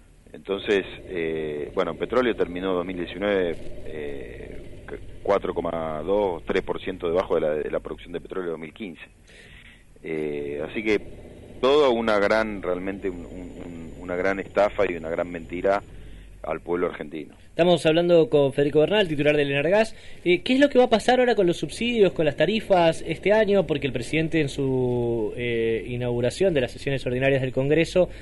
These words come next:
Speaker 2: este, mencionó el tema, dijo que se va a preparar un nuevo cuadro tarifario, que falta para eso,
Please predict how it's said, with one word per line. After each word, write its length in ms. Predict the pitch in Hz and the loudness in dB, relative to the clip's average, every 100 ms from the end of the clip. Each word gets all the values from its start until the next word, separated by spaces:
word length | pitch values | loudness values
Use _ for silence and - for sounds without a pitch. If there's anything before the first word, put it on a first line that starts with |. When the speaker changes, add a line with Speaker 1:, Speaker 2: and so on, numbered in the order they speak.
| - - - | -14 -16 -4
Speaker 2:
este, 880 | 120 120 113 107 - - 113 113 110 | 0 2 2 0 -4 -2 2 4 2
mencionó 640 | 117 113 - 139 240 220 | 0 -4 0 4 8 8
el 140 | 156 135 | 8 6
tema, 320 | 175 175 156 | 6 6 4
dijo 200 | 156 147 | 2 0
que 120 | 127 | -4
se 160 | - 131 | -2 2
va 160 | 170 | 4
a 60 | 185 | 4
preparar 420 | 135 123 160 185 | 2 2 4 4
un 80 | 147 | 2
nuevo 240 | 156 147 | 2 2
cuadro 280 | 156 151 143 | 4 4 4
tarifario, 380 | 135 131 202 165 | 0 4 6 6
que 100 | 107 | 2
falta 600 | - 196 170 120 117 117 - - - - - | 4 6 6 4 0 -2 -10 -20 -20 -20 -4
para 320 | 123 120 131 | 2 4 6
eso, 380 | 143 147 190 214 | 6 4 2 2